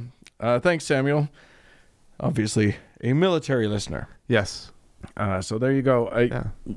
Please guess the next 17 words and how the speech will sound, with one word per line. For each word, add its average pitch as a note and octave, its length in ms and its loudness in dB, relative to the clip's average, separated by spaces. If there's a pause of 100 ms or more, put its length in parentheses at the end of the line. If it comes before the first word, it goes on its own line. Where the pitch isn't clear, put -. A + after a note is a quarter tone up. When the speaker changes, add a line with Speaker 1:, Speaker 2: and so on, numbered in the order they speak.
(260)
Speaker 1:
I, B2+ 160 4 (200)
I, C#3+ 260 2 (120)
of C#3+ 200 4
course, - 500 0 (600)
I B2 120 2
would A#2+ 160 0
have A#2 220 2
to A#2+ 80 -4
join A2 340 0
whatever G#2+ 500 2 (160)
the, F2+ 340 0 (720)
uh, C#2 200 -2
what-, A2 340 0
whatever A#2 400 2
the G2 380 0
sect - 440 0
was G2 440 0